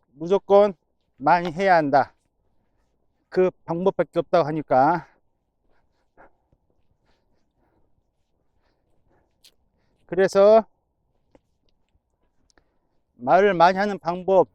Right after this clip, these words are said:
뭐가 있을까 생각해 보니까, 큰 소리로 소리내어 책 읽기, 그리고 유튜브 촬영이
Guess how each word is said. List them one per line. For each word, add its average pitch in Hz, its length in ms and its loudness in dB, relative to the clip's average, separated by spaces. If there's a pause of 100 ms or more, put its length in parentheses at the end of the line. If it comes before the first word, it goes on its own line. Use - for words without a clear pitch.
뭐가 175 380 -2
있을까 156 580 2 (1700)
생각해 214 640 -2
보니까, 170 680 2 (2250)
큰 214 240 -6
소리로 202 580 2 (920)
소리내어 202 640 0 (240)
책 196 260 -4
읽기, 143 340 -4 (2250)
그리고 175 600 -2 (1160)
유튜브 190 540 -2
촬영이 196 500 -4